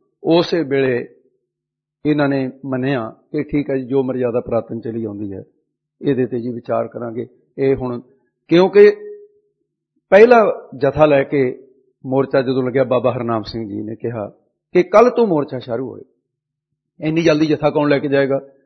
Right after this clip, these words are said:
ਬਾਬਾ ਜੀ ਕਹਿੰਦੇ, "ਮੈਂ ਲੈ ਕੇ ਜਾਵਾਂ।" ਚਲੋ, ਮਹਿਤੇ ਦੇ ਨੇੜੇ ਬੈਠੇ ਸੀ ਅੰਮ੍ਰਿਤਸਰ ਸਾਹਿਬ ਦੇ,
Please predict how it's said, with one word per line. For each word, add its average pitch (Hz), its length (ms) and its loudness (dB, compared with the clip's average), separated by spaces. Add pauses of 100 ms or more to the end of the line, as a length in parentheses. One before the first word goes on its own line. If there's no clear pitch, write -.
(120)
ਬਾਬਾ 139 220 4
ਜੀ 139 100 0
ਕਹਿੰਦੇ, 135 160 2
"ਮੈਂ 117 160 -4
ਲੈ 101 80 -8
ਕੇ 98 140 -18
ਜਾਵਾਂ।" 90 160 -20 (1500)
ਚਲੋ, 143 200 2
ਮਹਿਤੇ 160 320 -2
ਦੇ 160 100 0
ਨੇੜੇ 143 220 -2
ਬੈਠੇ 147 280 -4
ਸੀ 147 80 -6
ਅੰਮ੍ਰਿਤਸਰ 131 360 -8
ਸਾਹਿਬ 123 300 -6
ਦੇ, 110 100 -8